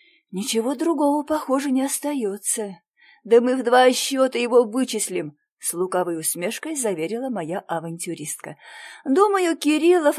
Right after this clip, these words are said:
Андреевичей, столичных бизнесменов, разъезжающих на черных "Лексусах" с семерками в номере, не так уж много.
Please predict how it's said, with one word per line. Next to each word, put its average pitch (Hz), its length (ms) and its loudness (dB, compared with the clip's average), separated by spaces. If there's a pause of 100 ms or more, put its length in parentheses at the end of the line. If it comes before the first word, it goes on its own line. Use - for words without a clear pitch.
(100)
Андреевичей, 247 1000 2
столичных 196 800 2
бизнесменов, 214 760 -4
разъезжающих 185 1040 -2
на 220 180 0
черных 180 500 -4
"Лексусах" 226 680 -4
с - 100 -6
семерками 185 640 -2
в 196 80 -10
номере, 160 360 -6 (280)
не 403 180 0
так 285 300 4
уж 330 160 -8
много. 262 500 -2